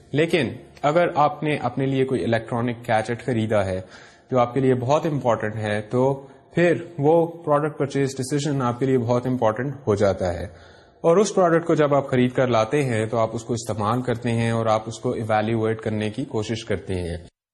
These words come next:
اور جب آپ ایویلویٹ کرتے ہیں تو آپ اپنے پازیٹیو یا نیگیٹو ایکسپیرینسز کو شیئر کرتے ہیں۔ So what is the degree of post purchase analysis? It actually depends upon two important factors that we just discussed, and these two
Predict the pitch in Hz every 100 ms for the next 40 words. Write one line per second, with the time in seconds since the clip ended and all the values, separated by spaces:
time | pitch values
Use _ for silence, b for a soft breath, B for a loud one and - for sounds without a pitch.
0 | _ 123 131 127 120 123 113 117 147 151
1 | 143 123 127 123 123 123 123 113 113 113
2 | 120 117 117 120 131 135 123 120 123 117
3 | 117 120 113 - 113 110 104 107 110 -
4 | 131 160 - 117 110 - 98 - 92 87
5 | 82 B B B B B B - - 175
6 | 214 196 180 151 156 175 160 147 - 151
7 | 147 139 139 131 123 127 139 143 120 110
8 | 113 - 120 127 127 - 131 123 120 127
9 | 117 117 110 101 - 143 151 - 127 120
10 | 113 117 104 - 107 101 - 104 - 98
11 | 139 143 - 135 - 101 101 - 110 117
12 | 143 156 143